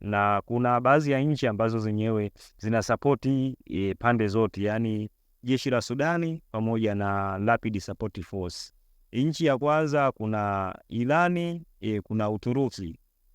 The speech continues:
e, lakini pia pamoja na, e, na, na, na Urusi. Japo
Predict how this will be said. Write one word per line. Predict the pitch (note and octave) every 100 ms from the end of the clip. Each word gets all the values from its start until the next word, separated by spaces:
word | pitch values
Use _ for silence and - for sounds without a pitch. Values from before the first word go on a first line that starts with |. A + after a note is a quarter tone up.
| _ _ _ -
e, |
lakini | G#2+ G2+ C#3+ B2+
pia | C#3 C3
pamoja | A2+ G#2+ A#2 A#2 G#2+
na, | G#2 G2 F#2+ F#2
e, | - G2+ G2+ F2+ F2
na, | F#2 F2+ F2+ F2+ F2 - -
na, | G2+ G2 G2
na | G2+ G2+
Urusi. | A2 B2 G#2+ - G2+
Japo | B2+ B2+ C3+